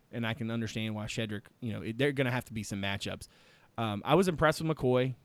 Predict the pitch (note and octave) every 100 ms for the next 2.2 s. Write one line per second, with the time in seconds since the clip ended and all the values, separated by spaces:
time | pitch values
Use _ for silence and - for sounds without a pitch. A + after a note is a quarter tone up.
0 | _ - G#2+ G#2+ G2+ G2 F#2+ _ A2+ A2
1 | C#3 D3+ - D#3 C3 - B2 - D3+ C3+
2 | A#2+ A2+